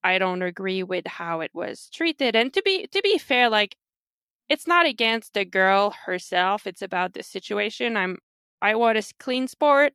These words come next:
and what she did was not, I mean, if, if it's accepted that she, you can be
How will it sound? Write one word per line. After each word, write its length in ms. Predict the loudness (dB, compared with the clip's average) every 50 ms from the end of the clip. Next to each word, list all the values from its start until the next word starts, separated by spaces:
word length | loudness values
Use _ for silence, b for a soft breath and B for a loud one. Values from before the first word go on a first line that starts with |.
| _
and 520 | -6 -4 -2 0 0 0 0 0 -2 -2 -2
what 160 | -4 -4 -4
she 120 | -6 -10
did 280 | -4 -2 0 -2 -2 0
was 240 | 0 0 0 0 0
not, 340 | 0 2 4 4 4 4 2 0 0
I 100 | 0 2
mean, 180 | 2 0 2
if, 180 | 2 0 0 2
if 160 | 0 0 2
it's 160 | 2 0 0 0
accepted 840 | -6 -6 -6 -2 2 2 2 2 0 -2 0 2 2 2 0 2
that 240 | 2 4 4 4 2 _ _
she, 420 | -16 -16 -14 -10 -4 -2 -2 -2 -2 -4 _ _ _ _
you 200 | -8 -4 -4 -4
can 280 | -2 -2 -2 -2 -2 -4
be 500 | -6 -6 -6 -6 -4 -4 -4 -4 -4